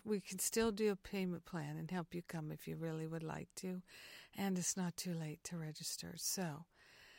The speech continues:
we've got a great group coming. We're gonna be doing some deep, deep focused healing, and we're gonna have a lot of fun. So if that sounds like the right way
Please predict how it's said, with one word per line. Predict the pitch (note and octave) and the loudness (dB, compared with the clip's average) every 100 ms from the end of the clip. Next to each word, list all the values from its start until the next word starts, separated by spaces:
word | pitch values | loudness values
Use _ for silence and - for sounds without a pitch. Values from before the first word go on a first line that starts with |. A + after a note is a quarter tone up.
| - - - _ - | -20 -20 -20 _ 2
we've | G#3+ F#3+ | 4 4
got | G3+ F3+ | 4 2
a | E3+ | 2
great | G3 F#3+ G3+ G3+ | 2 6 6 4
group | - F#3+ F3 | 2 2 2
coming. | - F#3+ F#3 F3+ | -2 2 4 4
We're | F3 | 2
gonna | F3 F3 E3 _ | 4 2 0 _
be | F3+ | -2
doing | E3+ F#3 F3+ E3 | 2 4 4 2
some | - E3+ - | 0 -2 0
deep, | G3 G3 F#3+ - | 2 4 2 0
deep | F#3 F3+ - | -2 -2 -6
focused | - - F3+ - E3+ - | -8 0 0 0 -4 -2
healing, | - G3 F#3+ F3+ E3+ E3 E3 - - | -2 0 2 4 4 2 0 -6 -2
and | F#3 F3+ | 0 2
we're | E3+ | 2
gonna | D#3+ | 0
have | D#3+ D#3 | 0 -2
a | |
lot | D#3+ F3 F3+ F3+ F3+ F3+ | -2 0 2 4 2 0
of | E3+ | -2
fun. | - E3 D3+ D#3 D#3 | -6 -4 -4 -6 -6
So | - | -4
if | E3+ - | -4 -2
that | F#3 F3 | -4 -2
sounds | - G3 G3 - | -4 -2 -4 -4
like | G3 G3 - - - - - | -4 -6 -8 -20 -20 -18 -2
the | F#3+ | 4
right | F#3+ F3+ F#3 | 6 6 2
way | F#3+ G#3 B3 | 0 2 2